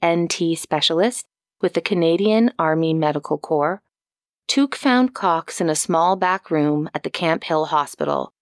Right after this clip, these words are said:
operating by the light of a single bulb. Cox had performed so many operations that his instruments would no longer cut. Most of the Camp Hill patients had already been treated by Cox,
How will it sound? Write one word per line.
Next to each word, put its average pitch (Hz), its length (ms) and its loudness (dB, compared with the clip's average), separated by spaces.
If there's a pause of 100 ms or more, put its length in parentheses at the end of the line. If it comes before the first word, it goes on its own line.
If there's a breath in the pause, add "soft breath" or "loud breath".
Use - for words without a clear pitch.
(240)
operating 170 500 2
by 180 100 0
the 196 120 0
light 147 360 0
of 143 120 -4
a 139 40 -4
single 135 380 -2
bulb. 131 400 -4 (400)
Cox 185 400 -2
had 214 180 -2
performed 156 640 0
so 160 280 2
many 185 240 0
operations 170 920 0 (440)
that 165 120 0
his 202 220 0
instruments 165 760 0 (180)
would 180 140 0
no 156 180 2
longer 139 360 0
cut. - 460 -6 (540)
Most 156 300 0
of 202 120 -2
the 233 60 2
Camp 196 380 -2
Hill 190 180 2
patients 160 600 -2
had 165 160 -2
already 170 340 2
been 226 160 2
treated 214 400 0
by 160 160 0
Cox, - 540 -4